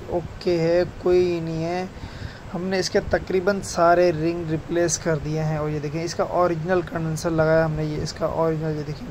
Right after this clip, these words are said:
Denso का original condenser लगाया है। ये देखें, तकरीबन हमने इसके अंदर ढाई सौ से, ढाई सौ से भी थोड़ा सा ऊपर pressure दिया हुआ है। अच्छा, अब इसके अंदर coolant जो आपने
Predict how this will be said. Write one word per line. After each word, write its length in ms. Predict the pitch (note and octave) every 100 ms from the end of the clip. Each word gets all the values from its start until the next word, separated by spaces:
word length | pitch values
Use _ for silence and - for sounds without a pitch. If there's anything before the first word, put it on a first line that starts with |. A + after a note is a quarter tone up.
| D3
Denso 420 | E3+ E3+ - F3+
का 100 | E3+
original 440 | D#3 D#3+ D#3 D#3+ D#3
condenser 400 | - D#3 D3+ E3
लगाया 340 | D3+ D3 D3
है। 200 | D3 D3 - - - - - - -
ये 80 | D#3+
देखें, 240 | D#3 D3+ D3
तकरीबन 400 | E3 E3+ E3 E3+
हमने 260 | E3 E3 E3+
इसके 180 | -
अंदर 140 | F3 E3+ D3
ढाई 220 | D#3 E3
सौ 140 | E3 E3
से, 220 | F#3+ F#3+ G3 - - - - -
ढाई 220 | E3 E3+ E3+
सौ 160 | G3
से 140 | F3 F#3+
भी 120 | F#3+
थोड़ा 220 | F#3 F3+
सा 100 | F#3
ऊपर 300 | E3+ D3+ F3
pressure 380 | D#3 E3 D#3 E3+
दिया 220 | D3 D#3 D3
हुआ 160 | D3
है। 180 | C#3+ C#3 C3+ - - - - - - -
अच्छा, 220 | F#3+ F3+
अब 200 | D#3 E3+
इसके 220 | F#3 - A3+
अंदर 180 | A3 G#3+ -
coolant 340 | D4+ D#4 G#3+
जो 120 | G3+
आपने 300 | G3 G3 G3+